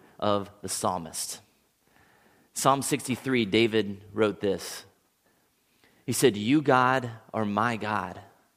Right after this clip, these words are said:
Earnestly I seek you. I thirst for you. My whole body longs for you." When we come to God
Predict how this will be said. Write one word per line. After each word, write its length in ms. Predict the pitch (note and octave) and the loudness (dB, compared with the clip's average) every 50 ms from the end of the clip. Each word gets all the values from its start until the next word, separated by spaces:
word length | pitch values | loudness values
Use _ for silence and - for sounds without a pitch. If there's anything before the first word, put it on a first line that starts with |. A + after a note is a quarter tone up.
| _ _ _ _ _ _ _ _ _ _ _ - | _ _ _ _ _ _ _ _ _ _ _ -2
Earnestly 720 | C#3 D#3 D#3+ C#3+ B2+ A2 - - G#2+ G#2 G2 F#2 F2+ F#2 - - | 0 0 2 0 0 -2 -4 -6 -4 -4 -4 -4 -6 -8 -10 -6
I 140 | - G#2 F#2+ | -6 -6 -4
seek 400 | F#2 - - A2+ A2 G2+ - - | -4 -6 -6 -6 -6 -8 -8 -10
you. 240 | G2 F2 E2 E2 D2+ _ _ _ _ _ _ _ _ _ _ _ _ _ _ | -10 -10 -10 -14 -18 _ _ _ _ _ _ _ _ _ _ _ _ _ _
I 140 | G#2+ G#2+ G2 | -6 -6 -6
thirst 540 | - - - - C#3 C3 C#3+ C3 - - | -6 -10 -4 0 0 0 0 -2 -6 -8
for 140 | - C#3+ C#3 | -6 -6 -4
you. 380 | C3+ C3+ C3+ C#3 C#3+ D3 C#3+ B2 C#3 _ _ _ _ _ _ _ _ _ _ _ _ | -4 -2 -2 -2 -4 -4 -8 -12 -18 _ _ _ _ _ _ _ _ _ _ _ _
My 140 | - A2 A2 | -4 -4 -4
whole 360 | G#2 - - B2+ D3 C#3+ C#3 | -4 -4 -2 0 0 0 0
body 640 | A#2 F#2+ - A2 A#2+ A#2+ A#2+ G#2+ G2+ F2+ F#2 F2+ F2+ _ _ _ _ _ _ _ _ | -2 -4 -4 -2 -2 -2 -2 -2 -4 -6 -8 -12 -16 _ _ _ _ _ _ _ _
longs 580 | - F#2+ G2 G#2+ A2+ A2 G#2 G2 F#2 F2 - | -8 -4 -2 -2 -2 -2 -4 -6 -8 -10 -12
for 140 | - - G2 | -12 -12 -12
you." 280 | F#2 E2+ E2+ E2+ E2 F2 _ _ _ _ _ _ _ _ _ _ _ _ _ _ _ _ _ _ _ _ _ _ _ _ _ _ _ _ _ _ _ _ _ _ _ _ _ _ _ _ _ _ _ _ _ _ _ _ _ _ _ _ _ _ _ _ _ _ _ _ _ _ _ _ _ _ _ _ _ _ _ _ _ _ _ _ _ _ _ _ - - - - _ | -14 -12 -14 -16 -16 -18 _ _ _ _ _ _ _ _ _ _ _ _ _ _ _ _ _ _ _ _ _ _ _ _ _ _ _ _ _ _ _ _ _ _ _ _ _ _ _ _ _ _ _ _ _ _ _ _ _ _ _ _ _ _ _ _ _ _ _ _ _ _ _ _ _ _ _ _ _ _ _ _ _ _ _ _ _ _ _ _ -20 -20 -20 -8 _
When 140 | A#2+ A#2 | 0 0
we 120 | B2+ D3+ C#3+ | 0 0 -2
come 360 | - - D#3 F3+ F#3 F3+ F3 | -4 -4 -2 -2 0 -2 -2
to 140 | - D3+ C3+ | -2 -2 2
God 420 | A2+ B2+ A#2 A#2+ B2 C3 C#3 C#3 | 4 4 4 6 4 2 2 0